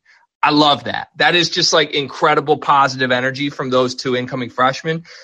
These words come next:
Third, Tejon Lucas transferred to B Y U, and somehow I totally missed this, this offseason. He's,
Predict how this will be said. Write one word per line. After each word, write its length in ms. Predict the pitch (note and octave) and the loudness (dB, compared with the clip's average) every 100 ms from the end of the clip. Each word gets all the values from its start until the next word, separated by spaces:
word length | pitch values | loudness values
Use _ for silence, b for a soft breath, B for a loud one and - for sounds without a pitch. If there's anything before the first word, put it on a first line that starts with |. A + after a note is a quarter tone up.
| B | B
Third, 360 | - G#3 F#3+ E3 | 2 4 4 2
Tejon 580 | - F#3 F#3+ A3+ A#3+ C#3 | 0 2 4 4 4 2
Lucas 480 | C#3+ D3+ A3 A3 - | 0 2 2 0 -2
transferred 420 | G#3+ G#3+ - A3 | -2 -2 -2 -4
to 80 | F#3+ | -4
B 160 | G3+ | 0
Y 160 | G#3 G#3 | 2 2
U, 240 | G#3 A3+ | 0 -4
and 100 | D#3+ | -2
somehow 340 | - D3 D3+ D3+ | -2 0 4 4
I 120 | C3 | 2
totally 500 | - C#3+ C#3 C#3+ C3+ | -2 -4 -2 -2 -4
missed 400 | A2 A#2 - - | -4 -6 -6 -2
this, 360 | F3 - - - b b - | -2 -2 -4 -10 b b -4
this 160 | E3+ | 0
offseason. 640 | F#3 F3+ F3 G3+ F#3 G3+ F3+ | 4 2 2 -2 -2 -2 -2
He's, 200 | B2+ | -4